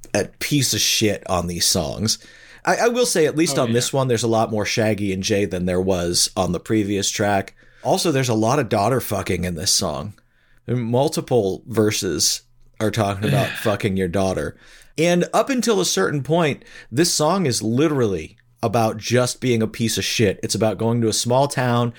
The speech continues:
Speaker 1: and doing objectively shitty things. Not for a reason, not because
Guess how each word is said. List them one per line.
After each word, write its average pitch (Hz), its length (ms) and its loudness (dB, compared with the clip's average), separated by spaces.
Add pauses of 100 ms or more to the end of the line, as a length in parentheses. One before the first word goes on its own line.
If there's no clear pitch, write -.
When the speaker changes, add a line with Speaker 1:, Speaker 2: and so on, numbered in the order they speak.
(220)
Speaker 1:
and 110 120 -4
doing 120 380 2
objectively 117 960 0 (300)
shitty 120 520 0
things. 98 520 -2
Not 139 260 2
for 185 220 2
a 135 40 2
reason, 139 760 0 (260)
not 135 460 0
because 127 840 0